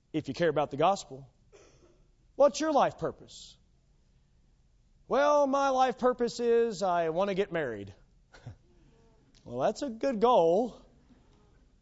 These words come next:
Why? It's gotta be bigger than that. "My purpose in life is to make a bunch of money." Shallow. My purpose in life is just to work a job and raise a family. Well, that's wonderful. That's God honoring.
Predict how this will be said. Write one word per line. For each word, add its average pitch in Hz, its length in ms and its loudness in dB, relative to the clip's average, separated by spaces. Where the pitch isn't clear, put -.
Why? 202 480 0
It's - 120 -12
gotta 180 160 0
be 180 80 -2
bigger 165 240 0
than 135 140 -6
that. 120 200 -10
"My 226 160 6
purpose 277 460 2
in 254 80 0
life 254 260 2
is 190 100 -4
to 208 60 -4
make 233 220 -2
a - 20 -4
bunch 220 220 -2
of 208 40 -6
money." 156 400 -2
Shallow. 147 500 -4
My 269 200 4
purpose 277 380 4
in 269 120 0
life 269 440 2
is 214 240 2
just 220 280 0
to 220 200 2
work 208 220 2
a 233 60 0
job 247 460 0
and 175 160 -2
raise 214 220 2
a - 40 -8
family. 202 320 0
Well, 165 140 2
that's - 220 2
wonderful. 190 440 2
That's 175 200 0
God 190 240 2
honoring. 175 440 -2